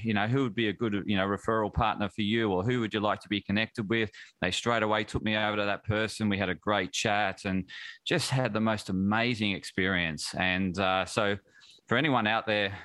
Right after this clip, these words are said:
that is not in B N I that's skeptical, uh, you really gotta go and, uh, experience it yourself, because it, it's not what they say. It's not the rumor mill. It is, it is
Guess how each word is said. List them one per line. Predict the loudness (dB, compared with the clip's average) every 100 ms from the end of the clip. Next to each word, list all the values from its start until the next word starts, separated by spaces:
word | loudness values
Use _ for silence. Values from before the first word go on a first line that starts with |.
| -4
that | -2 -2 -4
is | 0 2
not | 2
in | 2
B | 2 2
N | 2
I | 2 2 0
that's | -4 -6
skeptical, | -2 -2 -2 -2 2 2 0 0 0
uh, | 0
you | 0 0
really | 0 0
gotta | 0 0
go | 0 0 0
and, | 0 0
uh, | 0
experience | -2 -4 -2 0 0 -2
it | -6
yourself, | -2 0 0 0 -4
because | -4 -2 -2 0
it, | -2 -2
it's | -4 -2
not | 0 0
what | -2 0
they | -2
say. | -2 -2 0 0
It's | -2 -4 -4
not | -2
the | -2
rumor | 0 0 0
mill. | 0 0 0 0
It | 0
is, | 0 -2 -4 -4
it | -2 0
is | 0 -2